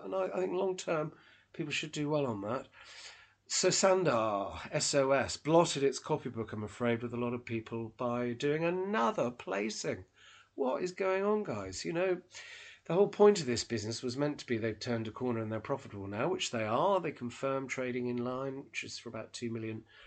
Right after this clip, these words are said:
profits. But of course, they're growing so fast, they keep having to fund inventory. And a yet another placing, four million pounds. But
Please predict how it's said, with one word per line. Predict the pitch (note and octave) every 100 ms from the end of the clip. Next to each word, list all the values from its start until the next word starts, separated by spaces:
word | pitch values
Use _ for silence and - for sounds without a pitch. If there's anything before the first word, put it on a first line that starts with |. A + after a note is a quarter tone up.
| -
profits. | - - E3+ - - - - -
But | D#3+
of | -
course, | C4 A#3 -
they're | D3+
growing | D#3 E3+ G3 G3
so | E3+ B2+ G#2+
fast, | - G#2+ A#2 C#3 -
they |
keep | D3 - F#3+ G#3+ D#3
having | D3+ D3
to | C#3
fund | - D#3 D3
inventory. | C#3 D#3+ F#3+ F#3 B2 F#2 - - - -
And | C3+
a | C#3
yet | E3 F3 -
another | D3 C#3
placing, | B2+ C#3 B2+ A#2+ G#2+ G2
four | - C3 A#2+
million | A#2+ A2+ A2+
pounds. | A#2+ A2+ - - - - _
But | C4 A#3+ A#2+ D#3 - -